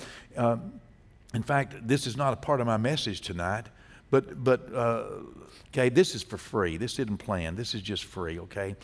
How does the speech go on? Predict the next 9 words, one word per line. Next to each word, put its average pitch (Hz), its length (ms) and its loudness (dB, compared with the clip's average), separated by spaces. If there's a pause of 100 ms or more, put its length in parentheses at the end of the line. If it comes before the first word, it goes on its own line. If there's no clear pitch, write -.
(300)
It's - 220 2
the 131 120 0
chapter - 720 -4 (880)
where 123 280 6 (240)
in 139 180 6
Romans, 165 420 6
the 117 100 -4
fourth - 480 2
chapter, 90 640 -4